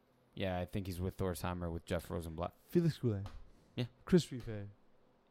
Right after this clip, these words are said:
Speaker 2: Ben McMahon, if he's eligible. Sean McGrath. All
Speaker 1: Yeah.
Speaker 2: gu-, all guys that could have done it. Corey Wołoski has
Speaker 1: Yeah.
Speaker 2: thrown Division three before.
Speaker 1: Yeah.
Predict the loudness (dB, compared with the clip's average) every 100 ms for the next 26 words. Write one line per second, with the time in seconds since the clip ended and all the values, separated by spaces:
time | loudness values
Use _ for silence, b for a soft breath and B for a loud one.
0 | _ _ _ 4 6 8 8 6 4 2
1 | 4 4 0 -10 -12 -14 b b b -2
2 | 2 8 8 8 6 4 0 -14 _ _
3 | _ _ _ _ 0 0 0 -6 -14 -20
4 | _ _ -2 0 8 8 8 6 -2 -4
5 | -6 -8 -16 b b b _ _ _ _
6 | -2 4 10 10 10 6 0 -2 -2 2
7 | 4 4 2 10 12 12 10 6 0 -8
8 | 0 6 6 4 6 6 6 2 4 4
9 | 4 2 -2